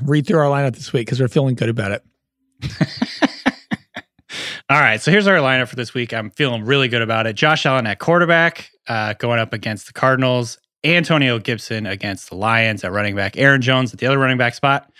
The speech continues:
Speaker 2: Bobby Trees, Will Fuller, and Jarvis Landry are our three receivers. Austin Hooper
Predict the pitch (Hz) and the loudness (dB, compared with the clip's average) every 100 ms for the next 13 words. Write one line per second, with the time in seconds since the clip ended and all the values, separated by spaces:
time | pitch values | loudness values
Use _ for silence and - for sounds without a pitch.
0 | - - - 139 175 165 - 156 185 202 | -20 -14 -2 2 2 0 2 2 4 2
1 | 175 127 160 160 160 156 175 143 107 123 | 0 2 2 2 0 2 2 0 0 0
2 | 123 120 120 120 117 123 110 - 107 107 | 2 0 -2 -2 0 -2 -2 -2 -2 -2
3 | 98 98 90 - 110 101 - 139 135 139 | -4 -6 -8 -8 -8 -8 -2 0 4 2
4 | 127 - - - - _ - 185 - 185 | 0 -6 -20 -20 -20 _ 0 0 2 0
5 | 143 156 165 117 73 | 2 2 2 -2 -8